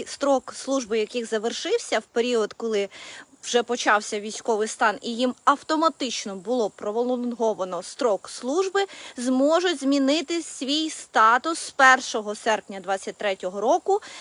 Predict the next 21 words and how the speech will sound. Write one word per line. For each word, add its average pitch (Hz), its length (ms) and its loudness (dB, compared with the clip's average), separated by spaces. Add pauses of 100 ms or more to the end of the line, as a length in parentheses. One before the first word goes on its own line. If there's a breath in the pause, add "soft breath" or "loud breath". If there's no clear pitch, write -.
(120 loud breath)
на 262 300 8
статус 285 760 2 (400 loud breath)
призов 302 480 0 (400)
під - 180 -10
час 220 260 2
мобілізації. 220 800 -2
Відповідно, 320 680 0 (200 loud breath)
строковики, 302 800 -2 (200)
коли 262 420 2 (100)
за 233 200 0
бажанням 220 480 0
вони 240 200 0
з-, 233 180 -8 (160)
захочуть 220 640 0
і 254 100 -4
змінять 240 460 0
цей 208 160 -4
статус, 330 540 -2
отримують 294 600 -2
відповідні 262 760 -4
права 247 540 4